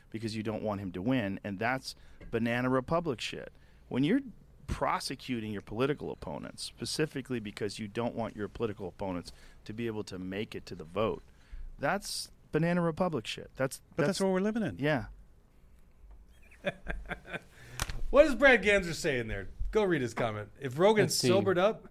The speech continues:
Speaker 4: Yeah, if Rogan sobered up, he would be dangerous.
Speaker 3: What are, what, what are you saying, Brad?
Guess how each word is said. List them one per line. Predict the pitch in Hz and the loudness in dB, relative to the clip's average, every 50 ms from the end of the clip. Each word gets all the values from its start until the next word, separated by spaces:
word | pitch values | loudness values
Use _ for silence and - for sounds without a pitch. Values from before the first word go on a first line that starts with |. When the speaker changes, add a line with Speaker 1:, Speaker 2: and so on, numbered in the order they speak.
| - - - | -16 -4 4
Speaker 4:
Yeah, | 143 131 127 | 8 10 10
if | 117 - - | 10 10 10
Rogan | 139 151 160 156 165 160 | 10 10 10 10 8 6
sobered | 131 - 170 170 156 151 143 | 6 8 8 8 10 10 12
up, | 147 151 147 - | 12 12 10 8
he | - 143 135 | 4 4 4
would | 127 117 | 4 4
be | 117 127 120 | 2 4 4
dangerous. | 131 123 127 127 120 117 113 110 - - | 6 6 6 4 4 2 0 0 2 2
Speaker 3:
What | 277 285 262 113 - 123 123 - 196 | 2 2 2 0 -2 -4 -8 -10 -6
are, | 220 240 196 160 - | -4 -4 -2 -2 -2
what, | 226 302 320 | -2 -2 0
what | 349 330 320 320 311 | 0 0 2 6 6
are | |
you | 302 311 - | 6 6 6
saying, | - - 330 320 320 302 269 214 175 | 4 4 6 6 6 6 6 4 4
Brad? | 147 147 180 160 143 123 110 104 | 4 6 8 8 8 6 4 2